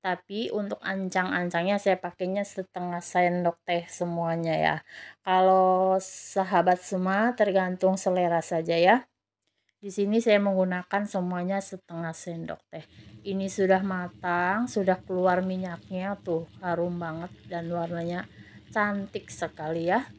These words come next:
Kita masukkan ikannya yang sudah digoreng. Di sini tidak pakai lama, cukup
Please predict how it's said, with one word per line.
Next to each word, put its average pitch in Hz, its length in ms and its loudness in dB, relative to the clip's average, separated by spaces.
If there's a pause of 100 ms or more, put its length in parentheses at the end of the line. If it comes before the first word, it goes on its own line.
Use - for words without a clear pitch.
(120)
Kita - 240 -4
masukkan 226 640 -2
ikannya 170 880 -6
yang 156 80 -10
sudah 156 320 -4
digoreng. 80 880 -8 (520)
Di 220 80 -6
sini 247 640 4
tidak 240 280 0
pakai 226 320 2
lama, 214 600 2
cukup 226 280 -2